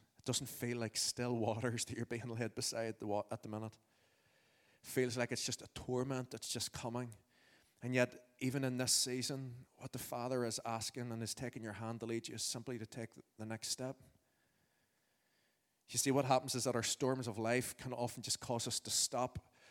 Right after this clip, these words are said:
or to retreat. We'd rather just go back to somewhere that feels more safer at this moment,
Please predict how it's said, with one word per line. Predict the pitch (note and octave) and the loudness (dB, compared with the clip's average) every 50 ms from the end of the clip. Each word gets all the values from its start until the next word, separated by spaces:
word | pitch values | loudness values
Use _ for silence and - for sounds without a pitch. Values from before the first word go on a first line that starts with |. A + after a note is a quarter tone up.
| - _ - | -20 _ -2
or | A2+ A#2+ | 0 0
to | B2 | 2
retreat. | G2+ G#2+ - - - - B2 A#2 B2+ B2 - - | 0 0 -2 -2 -4 0 2 2 2 0 -2 -4
We'd | - A#2 - | -4 -2 2
rather | B2 A#2+ A#2+ B2 A#2+ | 2 4 4 4 2
just | A#2+ A#2 - - | 0 -2 -2 -2
go | B2 | -2
back | G#2+ - A#2 A#2 A#2+ - - | 0 2 2 2 2 0 0
to | A2+ | -2
somewhere | - - B2 A#2 A2+ | 0 0 0 0 -2
that | G#2 G#2 | -2 -2
feels | - - A#2+ A2 A#2 G#2+ A2+ | -4 -2 -2 -2 -4 -2 -2
more | A#2 A2+ G2+ | -2 -2 0
safer | - - - A2+ A2+ A2 - C3 B2+ B2+ A2 - _ - - - - _ - | 2 2 2 0 -2 -4 -2 -4 -6 -6 -6 -10 _ -20 -20 -20 -20 _ -10
at | A2+ - | -8 -6
this | - A2+ - - - | -2 -2 -2 0 0
moment, | A#2+ A#2+ B2 B2+ B2+ C3 B2+ | 0 -2 0 -2 -4 -6 -10